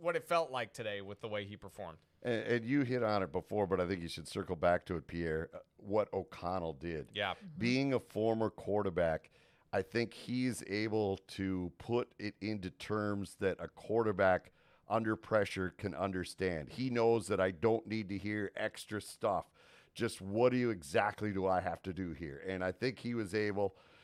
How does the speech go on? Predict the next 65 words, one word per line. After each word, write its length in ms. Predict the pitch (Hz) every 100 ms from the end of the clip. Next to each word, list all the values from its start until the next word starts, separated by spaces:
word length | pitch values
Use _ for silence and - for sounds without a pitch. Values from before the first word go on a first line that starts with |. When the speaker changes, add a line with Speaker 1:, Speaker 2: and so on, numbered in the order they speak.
| _ -
Speaker 2:
to 440 | 107 95 90 87 - _ _ -
put 240 | - 143 -
that 300 | 113 107 -
into 640 | 110 113 110 - 98 95 -
a 60 |
concise 800 | 92 101 80 - 113 113 117 - 92
message 640 | 107 113 - 98 78 - _ _ _
to 100 | -
Dobbs 640 | 87 71 107 101 92 76 -
that 160 | 95
he 180 | 87 120
would 300 | 110 104 78
be 240 | 104 104
able 140 | 98 92
to 80 | 90
comprehend 720 | - 95 95 95 92 92 85
quickly. 400 | - 95 - 64 - - _
Speaker 1:
This 100 | -
might 160 | 147 143
be 100 | 135
the 100 | 107
best 180 | 113 -
coaching 340 | 113 - 104
job 300 | 104 110 107
since 240 | - 110
he's 140 | - 120
been 160 | 139
here. 140 | 160 - _ _ _ _
You 60 | 127
Speaker 2:
Oh, 60 | 185
Speaker 1:
know, 40 |
Speaker 2:
yeah. 40 | 147
Speaker 1:
this 180 | 107
game. 260 | - 107 92
Speaker 3:
Mm-hmm. 120 | -
Speaker 1:
And 220 | 110 107
Speaker 2:
Well, 80 | 110
I 160 | 95 147
think 260 | 147 113
so, 180 | 87 123
because 300 | 131 107 113
everything's 480 | 120 143 151 123 -
Speaker 1:
Yeah. 140 | 95 -
Speaker 2:
going 160 | 139
to 60 | -
Speaker 1:
<laughs> 40 |
Yeah. 260 | - - -
Speaker 2:
pieces. 160 | 139 120
You're 140 | 117
losing 360 | 139 156 120 117
your 160 | 110
running 320 | 107 147 156
back. 300 | 139 139 143 107
Akers 480 | 131 139 139 135
is 160 | 123 117
gone 340 | 120 123 131
with 140 | 127 101
the 80 | 95
Speaker 3:
Just 120 | 85
Speaker 2:
Achilles. 340 | - 143 143
Speaker 3:
throw 80 | -
the 80 | 262
game 240 | 233 254
plan 240 | - 220 202
out. 220 | 202 214